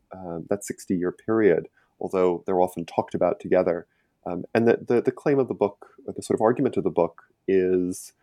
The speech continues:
that it's possible to think across all of these very ideologically, politically diverse revolutionary movements. I mean, you know, from the, the slaveholders' revolt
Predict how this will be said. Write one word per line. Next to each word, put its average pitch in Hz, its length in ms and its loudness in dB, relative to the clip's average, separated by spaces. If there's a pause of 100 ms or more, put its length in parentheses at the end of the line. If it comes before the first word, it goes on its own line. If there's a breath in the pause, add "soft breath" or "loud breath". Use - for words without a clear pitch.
(320)
that 208 100 8
it's - 120 2
possible - 400 2
to 104 80 -6
think 98 240 -4
across - 480 2
all 113 240 0
of 101 120 2
these 87 200 -4
very 87 340 2 (160)
ideologically, 98 920 2
politically 104 420 2
diverse 92 720 0
revolutionary 87 540 2
movements. 101 500 2
I - 20 -4
mean, 82 260 -6 (500 soft breath)
you 92 60 2
know, 87 100 4
from 90 300 0
the, 87 300 0
the - 100 4
slaveholders' 98 920 0
revolt 92 600 -2